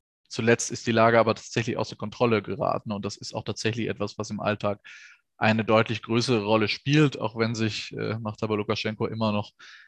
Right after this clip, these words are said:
am liebsten ohne Maske zeigt in der Öffentlichkeit. Ähm, einerseits, um die Frage zu beantworten, wie die Situation so allgemein im Land ist, life goes on, natürlich, äh, für den durchschnittlichen Belarusen, die durchschnittliche Belarusin.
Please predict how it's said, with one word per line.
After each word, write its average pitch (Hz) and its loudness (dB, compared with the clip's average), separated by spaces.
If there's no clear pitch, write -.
am 110 -6
liebsten 113 -4
ohne 110 0
Maske 110 2
zeigt - -6
in 98 -8
der 90 -6
Öffentlichkeit. 98 -6
Ähm, 123 4
einerseits, 170 10
um 147 -2
die 139 2
Frage 139 8
zu 139 -2
beantworten, 131 4
wie 123 0
die 123 0
Situation 123 0
so 117 0
allgemein 123 4
im 117 -2
Land 117 4
ist, 127 0
life 123 6
goes 117 -2
on, 160 0
natürlich, 131 0
äh, 127 0
für - -6
den 135 -2
durchschnittlichen 135 -4
Belarusen, 131 0
die 131 -4
durchschnittliche 127 -4
Belarusin. 131 0